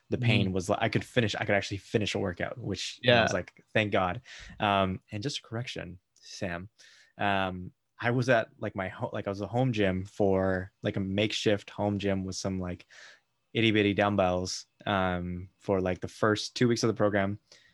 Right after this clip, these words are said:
Speaker 1: When I came back to Toronto, literally the day after I got back to Toronto,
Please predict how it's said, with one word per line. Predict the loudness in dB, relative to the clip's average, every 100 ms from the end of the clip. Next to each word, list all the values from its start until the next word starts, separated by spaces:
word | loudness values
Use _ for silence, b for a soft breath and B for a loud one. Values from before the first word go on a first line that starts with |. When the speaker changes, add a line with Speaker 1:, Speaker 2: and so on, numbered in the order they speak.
| b b b _ _ _ _
Speaker 1:
When | 0 0
I |
came | 2 4
back | 4 4
to | 0
Toronto, | 0 2 2 0 0
literally | 2 4 4
the | 2
day | 2 4 4 2
after | 2 0 0 0
I | 2
got | 0 0
back | -4 -6
to | -10
Toronto, | -4 -4 -2 -4 -4 -6